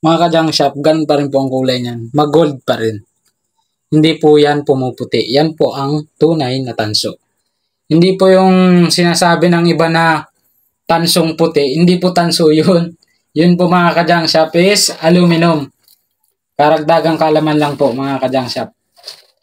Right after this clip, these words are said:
Ang tunay na tanso po, kahit po kiskisin nyo yan, yan, ganyan. Ang kulay po niyan ay mag-gold or mapula.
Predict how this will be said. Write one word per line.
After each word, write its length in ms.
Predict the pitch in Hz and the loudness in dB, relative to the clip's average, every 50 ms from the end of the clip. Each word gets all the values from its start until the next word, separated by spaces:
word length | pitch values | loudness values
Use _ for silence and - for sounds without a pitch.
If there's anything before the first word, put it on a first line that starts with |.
| _ _ _ _ _ 135 | _ _ _ _ _ -4
Ang 400 | 143 165 175 180 185 190 185 175 | 0 2 4 4 4 2 2 2
tunay 240 | 190 190 196 208 208 | 2 2 2 2 2
na 80 | 214 214 | 2 2
tanso 400 | 214 226 233 233 247 247 247 - | 2 2 0 0 -2 -2 0 2
po, 240 | 226 220 220 202 | 2 2 2 2
kahit 240 | 185 180 175 180 175 | 2 2 2 2 0
po 160 | 175 180 175 | -2 -4 -2
kiskisin 480 | 175 175 170 - - 185 - 196 196 202 | -2 -2 -2 -2 -2 -2 0 0 0 2
nyo 80 | 214 208 | 2 2
yan, 400 | 196 180 180 185 190 196 185 - - - - - - - - - - - - - - - - - - - - - _ - - - - | 2 2 2 0 0 -2 -4 -6 -10 -10 -10 -10 -10 -12 -14 -18 -18 -20 -18 -18 -20 -18 -20 -20 -20 -20 -20 -20 _ -20 -20 -14 -6
yan, 240 | 151 156 156 151 147 | -2 -2 -2 -2 -2
ganyan. 560 | - 165 175 180 170 160 160 160 165 170 175 175 - - _ - | -2 0 2 2 2 2 2 0 0 -2 -4 -4 -8 -18 _ -8
Ang 160 | 139 143 165 | -4 -4 -2
kulay 400 | 175 185 180 185 190 185 185 185 | 0 0 2 2 2 2 2 2
po 80 | 196 196 | 0 2
niyan 240 | 196 185 180 175 175 | 2 2 2 2 2
ay 320 | 170 180 185 196 202 202 | 2 2 2 2 2 2
mag-gold 560 | 190 175 175 160 160 175 180 196 202 196 170 135 - _ _ _ | 2 2 2 2 2 2 2 2 2 0 -4 -6 -12 _ _ _
or 320 | 143 143 151 160 175 180 | -4 -2 0 2 4 4
mapula. 640 | 185 180 156 139 - - 151 160 180 170 - 117 - | 4 2 0 0 0 0 2 2 2 0 -2 -4 -10